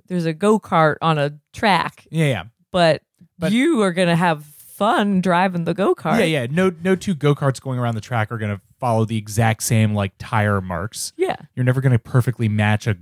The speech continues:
Speaker 2: a ghost of a previous runner of the, the track,
Speaker 1: Or,
Speaker 2: like
Speaker 1: you
Speaker 2: on
Speaker 1: know, a
Speaker 2: Mario
Speaker 1: f-, a
Speaker 2: Kart.
Speaker 1: fly might hit your windshield
Speaker 2: And
Speaker 1: that
Speaker 2: you might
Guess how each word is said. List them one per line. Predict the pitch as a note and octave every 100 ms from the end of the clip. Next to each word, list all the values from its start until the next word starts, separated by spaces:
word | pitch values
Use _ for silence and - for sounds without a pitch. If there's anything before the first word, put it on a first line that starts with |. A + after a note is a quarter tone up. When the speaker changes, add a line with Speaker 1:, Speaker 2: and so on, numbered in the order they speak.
| F2+
Speaker 2:
a | A2
ghost | G2 G#2 G#2 -
of | G2+
a | G2+
previous | - A2 G2+ G2 -
runner | G#2 G2+ F#2+
of | F2+ F2+
the, | F#2 F2+ F2+ E2+
the | F#2
track, | F2 - A#2 F2+ - -
Speaker 1:
Or, | B3+
Speaker 2:
like |
Speaker 1:
you | A3+
Speaker 2:
on |
Speaker 1:
know, | F3+ F3
a | E3+
Speaker 2:
Mario | F#3
Speaker 1:
f-, | -
a |
Speaker 2:
Kart. | F3
Speaker 1:
fly | - F3+ E3+ F3
might | F#3 F3 F3
hit | F3 -
your | E3+ E3 E3 E3 -
windshield | E3+ E3+ - F3 E3 E3
Speaker 2:
And | E3
Speaker 1:
that |
Speaker 2:
you |
might | D3+